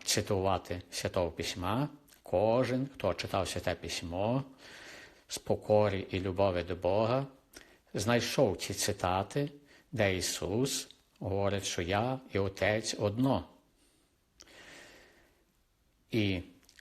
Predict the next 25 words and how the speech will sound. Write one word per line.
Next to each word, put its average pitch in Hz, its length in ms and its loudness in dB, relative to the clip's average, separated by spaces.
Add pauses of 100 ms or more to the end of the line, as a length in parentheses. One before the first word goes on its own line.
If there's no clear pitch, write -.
(180)
кожна 98 400 2
людина, 101 640 0 (440)
яка 98 320 0
пішла 101 340 0
за 92 140 0
Ісусом, 104 720 -2 (1080)
може 101 320 2
сказати: 98 720 0 (340)
"Я 98 320 2 (200)
Ісусі, 135 680 0
а 90 100 -2
Ісус, 107 460 -4
а 92 80 -2
Ісус 95 420 -2
во 113 100 0
мені". 117 400 0 (560)
Так, 92 400 -2 (140)
Ісус 107 380 -2
сказав: 90 520 -2 (760)
"Я 101 220 4
в 90 60 2
Отці, 131 560 0
а 92 100 2
Отець 107 360 0
мені". 92 440 -2